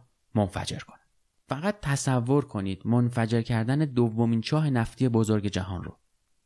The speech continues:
این کار غیر ممکن بود، چه از نظر فنی و چه انسانی.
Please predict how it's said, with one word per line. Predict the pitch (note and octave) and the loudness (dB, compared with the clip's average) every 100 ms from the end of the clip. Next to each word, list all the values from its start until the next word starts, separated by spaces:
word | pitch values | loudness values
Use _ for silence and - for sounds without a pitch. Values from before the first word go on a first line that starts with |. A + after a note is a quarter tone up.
| _ | _
این | - D3 | 2 2
کار | C#3+ D3+ D3+ - _ _ _ _ _ | 2 0 0 -4 _ _ _ _ _
غیر | B2 A#2 A2 | 0 2 2
ممکن | G#2+ G#2 - G2 | 2 0 -2 -4
بود، | F2+ D2+ | -4 -6
چه | - | -2
از | A#2+ A2+ | 0 0
نظر | G#2+ G#2+ G#2+ | 0 0 0
فنی | G#2 A2 G#2+ B2 | -2 -2 0 0
و | C3+ G#2+ | 0 -2
چه | - A#2+ A#2+ - _ _ _ | 0 0 0 -4 _ _ _
انسانی. | - G2 F#2 - - - | -2 -2 -4 -8 -10 -16